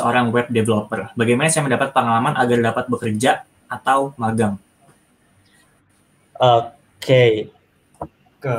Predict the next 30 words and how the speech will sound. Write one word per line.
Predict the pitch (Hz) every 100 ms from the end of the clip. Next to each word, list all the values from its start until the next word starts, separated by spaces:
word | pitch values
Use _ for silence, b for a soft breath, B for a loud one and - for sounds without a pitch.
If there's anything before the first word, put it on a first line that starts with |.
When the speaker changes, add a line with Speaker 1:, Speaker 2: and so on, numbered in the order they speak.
| 113 113
Speaker 2:
aku | 160
harus | 143 139
tahu | 135
sebenarnya | 151 135 160
state-nya | - 123 - 131
sekarang | 123 117 139
udah | 120
sampai | 117 113
mana. | 104 98 135 - -
Eh, | 117 113
kamu | 120 147 127
udah | 123
pede | 120 120
belum | 117 110 143 160 -
untuk, | 117 113 - - 113 113 - _ _ _ _
eh, | 107 107 104 104 101 104 -
nu-, | 117 - 127
bikin | 123 131 127
suatu | - 131
Speaker 1:
Hmm. | 120
Speaker 2:
website? | 120 107 107
Kalau | 107 110
emang | 117 123 123
udah | 113 -
bisa | - 127
dan | 127 117
udah | 107
pede, | 113 104 123 165 - B B B B B B _ _ _ _ _ _ _ 135
biar | 135
dapat | 127 127 127